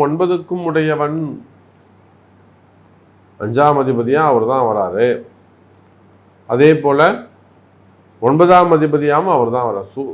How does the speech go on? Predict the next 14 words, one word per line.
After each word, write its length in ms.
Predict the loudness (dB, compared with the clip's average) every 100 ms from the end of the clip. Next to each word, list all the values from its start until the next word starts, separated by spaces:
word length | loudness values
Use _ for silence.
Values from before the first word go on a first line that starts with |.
| -10
சுக்கிரன் 440 | -10 -6 -4 -4 -6
வந்து 180 | -6
உங்களுக்கு 340 | -6 -6 -8 -6
சுபராக 440 | -2 2 0 0 -2
மாறி 200 | -2 -2 -6
விடுகிறார். 460 | -10 -12 -18 -20 _ _ _ _ _ _ _ _ _ _ _ _ _ _ _ _ -6
அஞ்சு 280 | -4 -2 -2 0 0
ஒன்பதுக்குடைய 640 | 0 0 -2 -4 -2 -2 -2
சுக்கிரன் 400 | -6 -4 -4 -4 -2
ராசியிலே 560 | 2 2 0 -4 -2 0 0
அமைந்திருக்கிறார். 880 | 0 -2 -2 -6 -4 -2 -2 -2 -6 -16 _ _ _ _ _ _ _ _ _ -4
ஒரு 180 | 0 2
பக்கம் 300 | 2 0 -2 -4
பூர்வ 240 | -4 0